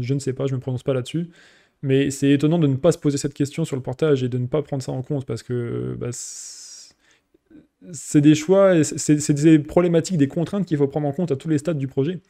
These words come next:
C'est pas à la fin qu'on, il y a un portage qui a été fait en monocompte et on se demande maintenant comment on va faire pour jouer en multicompte.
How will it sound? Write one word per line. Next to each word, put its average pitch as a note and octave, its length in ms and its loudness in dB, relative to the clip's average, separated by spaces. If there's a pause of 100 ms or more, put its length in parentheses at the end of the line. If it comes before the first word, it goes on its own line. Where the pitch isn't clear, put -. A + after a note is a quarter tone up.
(380)
C'est C3+ 160 -4
pas F3 160 6
à D3+ 40 8
la C#3 140 8
fin F3+ 220 2
qu'on, C3+ 580 0
il C#3 80 0
y C#3+ 40 0
a C#3 40 2
un C#3 60 2
portage C#3+ 320 0
qui C#3+ 80 -2
a - 20 4
été C3+ 160 -2
fait C3 140 -8
en D3 60 -4
monocompte C3 500 -4
et B2+ 160 -2
on B2+ 260 -4
se C3 140 -8
demande D3 220 -4
maintenant D3 200 -2
comment D3 220 -4
on - 20 -2
va B2+ 60 -2
faire D#3 120 -4
pour C#3 140 -4
jouer C#3+ 100 -2
en C#3 40 -4
multicompte. C3 420 -8